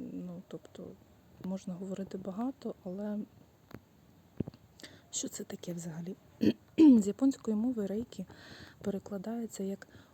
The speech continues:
універсальна енергія. Тобто ця енергія наповнює нас, усе, що довкола. Взагалі все, що існує в цьому світі, це енергія. Е,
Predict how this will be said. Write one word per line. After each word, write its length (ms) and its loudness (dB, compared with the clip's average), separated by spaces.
універсальна 960 0
енергія. 600 -4
Тобто 360 -4
ця 220 -4
енергія 420 2
наповнює 880 -2
нас, 520 -2
усе, 300 -6
що 200 -10
довкола. 540 -10
Взагалі 380 0
все, 280 -4
що 300 -10
існує 320 -4
в 40 -8
цьому 280 -8
світі, 300 -14
це 180 -10
енергія. 440 -8
Е, 320 -2